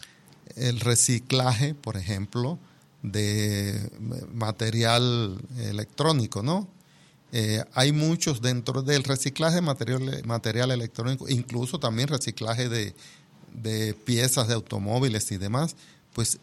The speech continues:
las personas que se dedican a esto también están expuestas al plomo. Y, eh, una,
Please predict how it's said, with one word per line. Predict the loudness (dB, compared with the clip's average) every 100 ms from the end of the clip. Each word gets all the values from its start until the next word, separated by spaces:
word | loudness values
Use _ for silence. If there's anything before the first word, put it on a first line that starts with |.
| -4
las | -2 -2
personas | -2 -2 -2 -2 -2 -2
que | -2
se | -4 -2
dedican | -2 -2 -2 -2 0
a | 0
esto | 0 -4 -12 -10
también | -6 -2 0 0
están | 0 -2 -2
expuestas | -4 -4 -6 -4 -6 -6
al | -4
plomo. | -2 0 0 -4 -16 -20 -20 -20 -20 -20 -6
Y, | 0 2 4 2 -2 -8
eh, | -6 -4 -4 -8 -14 -20 -8
una, | -4 0 2 2 2